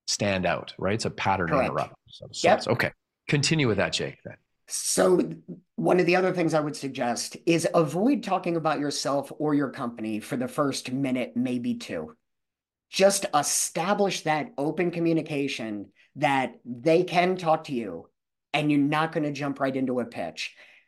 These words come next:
Speaker 2: So that could be the research you do before you talk to them.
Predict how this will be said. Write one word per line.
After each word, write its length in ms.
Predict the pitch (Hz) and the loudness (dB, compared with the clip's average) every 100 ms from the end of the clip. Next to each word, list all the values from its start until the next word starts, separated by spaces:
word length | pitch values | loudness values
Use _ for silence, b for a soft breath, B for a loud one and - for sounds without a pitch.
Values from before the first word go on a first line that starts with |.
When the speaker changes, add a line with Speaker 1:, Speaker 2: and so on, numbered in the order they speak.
| B | B
Speaker 2:
So 320 | - 185 165 | 2 6 6
that 240 | 156 165 165 | 6 2 0
could 100 | 147 | -2
be 140 | 143 | -2
the 100 | 131 | -2
research 560 | 113 135 135 - 143 - | -4 -2 -2 -2 -4 -4
you 40 | |
do 160 | 135 139 | -4 -2
before 300 | 127 - 143 | -4 -4 0
you 100 | 139 | 0
talk 260 | 139 143 143 | 2 0 0
to 80 | |
them. 320 | 117 90 80 | -6 -6 -8